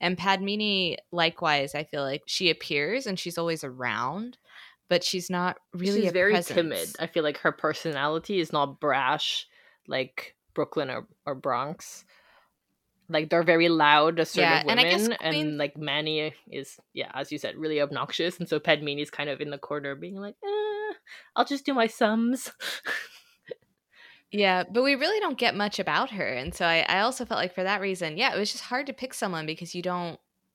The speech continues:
Speaker 1: really get anything about them, and maybe what appealed to me about Vanessa is because she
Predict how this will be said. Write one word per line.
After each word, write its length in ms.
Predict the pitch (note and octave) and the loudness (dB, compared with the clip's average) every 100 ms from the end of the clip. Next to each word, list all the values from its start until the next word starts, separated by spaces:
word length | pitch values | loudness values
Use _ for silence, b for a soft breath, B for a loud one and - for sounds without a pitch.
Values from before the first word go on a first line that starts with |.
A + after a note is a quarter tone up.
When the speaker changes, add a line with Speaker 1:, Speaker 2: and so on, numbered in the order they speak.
| _ _ _ _ _ _ - | _ _ _ _ _ _ -8
Speaker 1:
really 340 | E3 D#3 D3+ | -2 0 -2
get 320 | D3 D#3 D3+ - | -2 -2 -2 -2
anything 460 | D3 C#3+ C#3+ C#3+ | -6 -8 -10 -10
about 300 | B2+ B2 B2+ | -6 -4 -4
them, 180 | E3+ F#3+ | -4 -4
and 260 | - E3 D#3 _ _ _ F3 | -4 -4 -6 _ _ _ -2
maybe 260 | F#3 A3 | -2 -2
what 300 | G3+ F3+ - _ _ - | -2 -2 -4 _ _ -10
appealed 400 | E3+ - E3+ F3 | -8 -4 -4 -4
to 100 | F#3+ | -6
me 160 | F3+ D#3 | -6 -4
about 360 | D3+ C#3 - | -4 -6 -6
Vanessa 480 | D#3+ D3+ D#3+ D#3 C#3+ | -6 -4 -4 -6 -6
is 460 | - D3 C#3+ D3+ - _ _ D#3 | -6 -6 -6 -12 -18 _ _ -18
because 720 | D#3+ D3+ - D#3+ D#3+ D#3+ D#3 - B B B B B B B _ _ _ _ _ - | -12 -12 -10 -6 -4 -4 -8 -16 B B B B B B B _ _ _ _ _ -10
she 440 | - G3 F3+ | -4 0 2